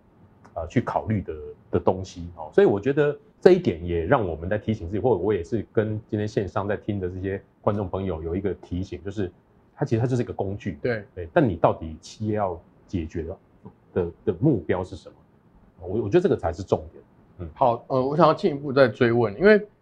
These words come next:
Speaker 2: 你刚刚前面有提到说，呃，根据你们的评估，其实未来光是应用的需求就有五千万个，
Speaker 1: 对。
Speaker 2: 五千万种。我刚刚一开始乍听的时候，我还觉得怎么可能那么多？可是我刚刚后来你们在聊的时候，我稍微细想一下，其实光是管销人发财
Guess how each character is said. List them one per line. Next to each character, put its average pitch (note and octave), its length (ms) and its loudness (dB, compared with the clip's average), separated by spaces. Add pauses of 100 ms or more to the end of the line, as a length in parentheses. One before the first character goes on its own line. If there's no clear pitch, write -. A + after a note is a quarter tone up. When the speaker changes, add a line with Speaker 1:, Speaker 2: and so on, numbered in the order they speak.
(220)
Speaker 2:
你 A#2 100 -2
刚 D#3 140 8
刚 F3+ 180 6
前 A#2 200 0
面 C3 140 0
有 F#2+ 120 -4
提 G2+ 220 -16
到 A#2+ 180 4
说， A2 640 -2
呃， G#2+ 160 -6
根 C3 180 -2
据 C3 160 0
你 G#2+ 80 -4
们 F#2 180 -12
的 F#2+ 80 -10
评 G2 360 -20
估， G#2 340 -6
其 - 100 -8
实 B2 120 2
未 D3 180 6
来 G#2 200 2
光 B2+ 300 -2
是 A#2+ 320 -2
应 B2+ 200 4
用 A2+ 160 0
的 G2+ 100 -2
需 A#2 220 -2
求 G#2 180 -6
就 A2+ 60 -4
有 G#2+ 80 -2
五 F2+ 140 -10
千 G#2+ 260 -6
万 G#2 120 2 (160)
个， - 160 -8 (160)
Speaker 1:
对。 E2 180 -12
Speaker 2:
五 F#2 60 -14
千 A#2 140 -2
万 G#2 160 -4
种。 - 140 -20 (480)
我 B2 80 2
刚 E3+ 100 10
刚 A3 60 8
一 G#3 40 6
开 G#3 140 6
始 C3+ 60 4
乍 D3 200 12
听 B2+ 200 2
的 A2+ 40 -2
时 G#2 100 -6
候， A#2 80 6
我 G#2 40 0
还 A2 80 -2
觉 A2 100 -4
得 A2 120 -4
怎 - 120 -8
么 A2 80 0
可 A2 120 -2
能 A#2 60 -2
那 C#3+ 40 2
么 B2+ 140 2
多？ A#2 260 2 (400)
可 C#3 80 0
是 G3 60 10
我 D#3+ 60 8
刚 E3+ 120 10
刚 F3+ 100 4
后 F#3 120 12
来 B2 100 10
你 A2+ 60 2
们 A2 100 -2
在 D3+ 80 6
聊 A#2 120 4
的 A2 40 -2
时 A#2+ 80 2
候， C3+ 60 6
我 G#2 100 0
稍 C#3 160 4
微 A#2 80 4
细 A#2+ 240 -2
想 - 260 -10
一 - 40 -20
下， G2+ 240 -8 (340)
其 E3 140 2
实 G3 120 10
光 G3 240 8
是 G#3 80 6
管 A2+ 300 2
销 C3+ 220 6
人 G#2+ 120 0
发 A#2 200 -2
财 - 160 -12